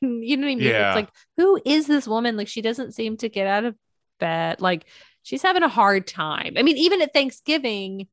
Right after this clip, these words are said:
Speaker 1: what was she doing upstairs by herself crying? <laughs> Like,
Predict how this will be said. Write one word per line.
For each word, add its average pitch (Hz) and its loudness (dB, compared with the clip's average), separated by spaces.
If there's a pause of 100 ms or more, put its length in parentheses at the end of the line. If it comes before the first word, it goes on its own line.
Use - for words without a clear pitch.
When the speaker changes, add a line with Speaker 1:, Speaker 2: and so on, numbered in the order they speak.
(120)
Speaker 1:
what 302 2
was 339 4
she 339 2
doing 247 2
upstairs - -6
by 170 0
herself 156 -2
crying? 208 0
<laughs> 226 2 (460)
Like, 226 0